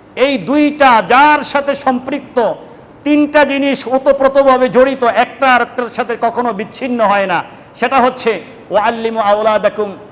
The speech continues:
কা-, আল কোরআন আল করিম", তোমাদের সন্তানদেরকে কোরআনে কারিম শিক্ষা দিবে। সুবহানাল্লাহ।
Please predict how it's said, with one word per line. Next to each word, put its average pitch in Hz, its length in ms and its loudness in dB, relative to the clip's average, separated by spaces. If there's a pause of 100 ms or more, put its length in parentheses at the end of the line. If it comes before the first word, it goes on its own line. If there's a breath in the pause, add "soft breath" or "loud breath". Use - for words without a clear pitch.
(220)
কা-, 220 160 -2
আল 185 220 -2
কোরআন 202 400 0
আল 185 180 0
করিম", 180 400 -4 (340)
তোমাদের 214 300 -4
সন্তানদেরকে 202 720 -4
কোরআনে 190 420 -2
কারিম 180 280 -4
শিক্ষা 175 320 -8
দিবে। 143 300 -6
সুবহানাল্লাহ। 156 880 -2